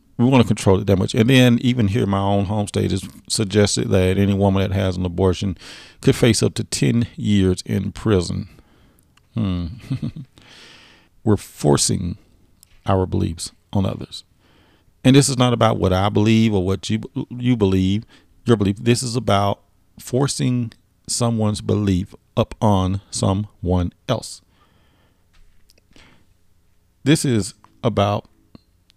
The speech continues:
people controlling <laughs> other people, forcing others to believe in the word of God. That's, that's, that's how I see it.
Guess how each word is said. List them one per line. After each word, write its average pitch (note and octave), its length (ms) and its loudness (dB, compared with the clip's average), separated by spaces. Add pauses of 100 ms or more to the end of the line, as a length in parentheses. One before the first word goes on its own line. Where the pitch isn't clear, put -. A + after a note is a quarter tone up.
(400)
people G2+ 400 -4 (160)
controlling A2+ 840 2
<laughs> - 40 -8
other G2+ 340 6
people, - 540 -6 (380)
forcing C3+ 500 0
others A2+ 300 2
to - 120 -6
believe G2 440 0
in F2+ 100 -4
the F#2+ 80 -4
word F#2 320 2
of G2+ 60 0
God. F#2+ 400 -6
That's, - 280 -4 (220)
that's, G2+ 320 -2 (420)
that's - 220 2
how F#2+ 140 2
I F#2 160 2
see - 180 -4
it. - 160 -10